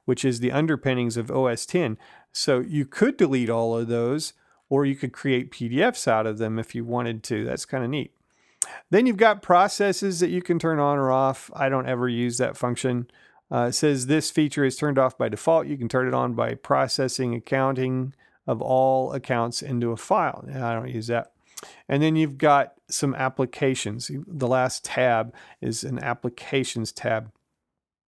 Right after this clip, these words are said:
And there you have access to a lot of the things that are already actually built into your system, like storage management.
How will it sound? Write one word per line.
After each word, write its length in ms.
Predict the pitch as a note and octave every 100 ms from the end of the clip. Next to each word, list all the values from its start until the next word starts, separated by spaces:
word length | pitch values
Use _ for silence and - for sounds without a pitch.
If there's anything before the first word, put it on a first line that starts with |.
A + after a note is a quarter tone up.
| _ _ _ -
And 140 | C#3 D3
there 140 | F3+
you 200 | E3+ D#3
have 340 | C3+ C#3+ B2+ - - - -
access 480 | E3+ E3 - D3 C3+
to 160 | D3+
a 20 | C3
lot 340 | C3 C#3 C#3+
of 120 | B2+
the 80 | B2
things 320 | - B2+ A#2+
that 80 | A#2
are 80 | C3+
already 240 | F#3 A#2+
actually 340 | A2+ - B2 A#2
built 300 | A2+ A2 A#2+
into 120 | A#2
your 100 | A2+
system, 340 | C3 B2 A#2
like 180 | A2 -
storage 580 | - - C3 B2+ B2 A#2+
management. 800 | A#2 A#2+ B2+ B2 B2 B2+ -